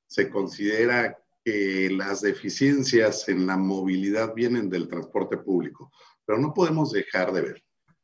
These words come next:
que la mayor parte de las veces es más bien un síntoma de otras consecuencias,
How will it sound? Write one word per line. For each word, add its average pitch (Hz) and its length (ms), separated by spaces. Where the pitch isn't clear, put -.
que 92 100
la 98 140
mayor 110 400
parte 143 280
de 113 100
las 87 220
veces 98 580
es 135 200
más 135 200
bien 127 180
un 123 140
síntoma 110 560
de 113 100
otras 113 280
consecuencias, 104 880